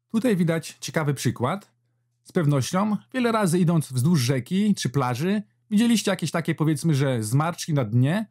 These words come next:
utworzone w piasku przez wodę. Gdy poziom wody wynosi metr głębokości,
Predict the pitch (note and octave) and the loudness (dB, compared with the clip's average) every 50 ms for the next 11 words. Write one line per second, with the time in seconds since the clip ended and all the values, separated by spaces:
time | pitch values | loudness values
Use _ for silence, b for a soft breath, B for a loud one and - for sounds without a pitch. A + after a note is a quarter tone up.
0 | _ _ _ - A3+ G#3 - G#3+ F3 G3 F#3+ F#3 F3+ D#3+ - - - E3 D#3+ C#3 | _ _ _ -6 -6 -2 0 0 2 2 2 2 2 0 -2 -2 -4 -2 -2 -2
1 | - - D#3 - - B2+ A2+ G#2 G#2+ F#2 E2 D#2 C#2+ - _ _ _ _ _ _ | -4 -6 -4 -2 -2 -2 0 0 0 0 -2 -4 -8 -12 _ _ _ _ _ _
2 | _ _ _ _ _ _ _ _ _ _ _ _ _ _ _ _ _ _ _ _ | _ _ _ _ _ _ _ _ _ _ _ _ _ _ _ _ _ _ _ _
3 | _ _ _ _ _ _ _ _ _ - G#2+ A#2+ A#2 - E3+ E3+ E3+ G3+ E3+ C#3 | _ _ _ _ _ _ _ _ _ -4 -2 -2 0 0 0 0 2 2 2 2
4 | E3 E3+ D3 C#3 A2+ C3 B2+ C#3 C3 A#2+ - B2+ A#2 A#2 B2 - A2+ A#2 B2+ B2 | 2 0 0 0 0 0 0 0 -2 -2 -2 0 0 0 0 0 -2 -2 -2 -2
5 | A2+ A#2 G#2+ - A2 F#2+ - - - - E3 G3+ A3 - | -2 -2 -2 -2 -2 -2 -4 -4 -6 -2 -2 -2 -2 -2